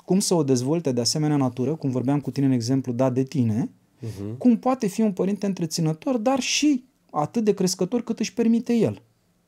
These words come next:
Speaker 1: Și atunci, de cele mai multe ori apare manipularea în cuplu, în care celălalt îți reproșează: „Tu ești doar un părinte întreținător, nu ești în stare să faci nimic.”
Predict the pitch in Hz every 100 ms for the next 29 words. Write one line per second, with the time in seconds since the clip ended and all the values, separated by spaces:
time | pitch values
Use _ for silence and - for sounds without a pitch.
0 | _ _ _ _ _ - - 143 240 320
1 | - 202 - 233 220 208 185 190 175 180
2 | 175 170 156 139 147 151 139 123 120 196
3 | 202 170 151 135 160 151 147 143 135 135
4 | 135 123 143 127 120 127 123 156 139 139
5 | 135 131 120 123 117 131 120 135 123 123
6 | 131 - 127 117 - 123 110 107 165 294